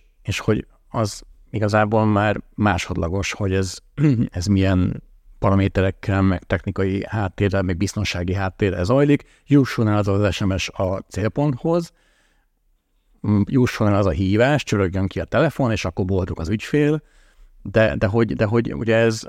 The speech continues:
hosszú távon oda vezet, hogy aztán jönnek olyan szofisztikált támadások, amikkel ugye ezeket a, ezeket a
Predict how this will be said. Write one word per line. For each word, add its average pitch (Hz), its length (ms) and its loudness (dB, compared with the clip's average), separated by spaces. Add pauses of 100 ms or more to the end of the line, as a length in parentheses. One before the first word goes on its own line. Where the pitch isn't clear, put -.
hosszú 113 380 -4
távon 110 720 0 (320)
oda 87 220 -2
vezet, 107 300 0
hogy 110 140 -2
aztán 104 300 -4
jönnek 98 280 -2
olyan 101 180 0
szofisztikált 95 920 -4
támadások, 95 760 -2
amikkel 104 640 0 (160)
ugye 98 400 -2 (200)
ezeket 95 440 -2
a, 95 280 0
ezeket 92 340 -8
a 95 300 0